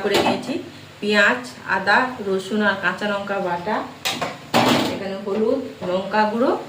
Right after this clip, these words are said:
আর জিরে আর ধনের গুঁড়ো। এবারে মশলাটা, সব মশলাগুলো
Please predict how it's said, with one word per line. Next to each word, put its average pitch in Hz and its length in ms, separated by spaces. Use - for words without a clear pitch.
আর 175 100
জিরে 214 360
আর 208 140
ধনের 180 300
গুঁড়ো। 156 200
এবারে 202 240
মশলাটা, 214 480
সব 202 220
মশলাগুলো 202 520